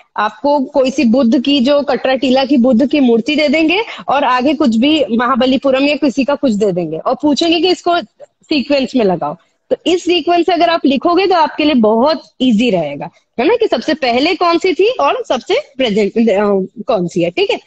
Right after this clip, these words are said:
फिर हम कुषाण पीरियड में कुछ नहीं देखना, सबसे बड़ी चीज कुषाण पीरियड में कहाँ का effect है, बहुत question आता है, यूनान का, ग्रीक का effect है, इंडो ग्रीक कहते हैं कुषाण पीरियड को, बहुत अच्छे से याद रखिएगा, ठीक है, कुषाण, ठीक है। फिर कुषाण के main center तो मथुरा और गंधार,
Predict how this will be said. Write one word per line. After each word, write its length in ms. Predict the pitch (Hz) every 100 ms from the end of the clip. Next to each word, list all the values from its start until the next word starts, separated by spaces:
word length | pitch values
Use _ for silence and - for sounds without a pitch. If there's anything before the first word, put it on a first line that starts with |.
| - - _
फिर 140 | 330 359
हम 160 | 370
कुषाण 440 | 381 330 349 311 339
पीरियड 260 | 349 349
में 120 | 330 349
कुछ 200 | 349 349
नहीं 140 | 349
देखना, 320 | 311 311 349
सबसे 400 | 359 320 - 403
बड़ी 260 | 302 311 262
चीज 240 | 262 233
कुषाण 380 | 285 - 285 320
पीरियड 260 | 320 320 320
में 120 | 339
कहाँ 320 | 311 269 311
का 140 | 311
effect 480 | 269 233 202 175 -
है, 120 | 156 156 _ _ -
बहुत 440 | 247 311 269 330 -
question 320 | 226 - 202
आता 200 | 175 170
है, 80 | 196
यूनान 500 | 269 294 285 247 202
का, 260 | 165 170 175
ग्रीक 440 | 185 294 311 -
का 200 | 262 226
effect 360 | 185 - 165 -
है, 60 | 180 -
इंडो 320 | 277 277 330
ग्रीक 340 | 247 285 277 -
कहते 280 | 233 190 226
हैं 140 | 247
कुषाण 360 | 220 - 190 175
पीरियड 340 | 175 165 160
को, 120 | - - - -
बहुत 360 | 202 254 277 330
अच्छे 280 | 311 - 294
से 120 | 277
याद 260 | 233 190
रखिएगा, 380 | 190 185 180 175
ठीक 200 | 185 269
है, 60 | 392
कुषाण, 440 | 285 247 240 180
ठीक 500 | - _ _ - 339
है। 60 | 320
फिर 240 | 277 349
कुषाण 440 | 277 330 339 311 339
के 140 | 359
main 260 | 320 320 349
center 420 | - 254 269 190
तो 220 | - 277
मथुरा 460 | 277 226 - 277 339
और 400 | - - 269 466
गंधार, 540 | 202 226 208 202 175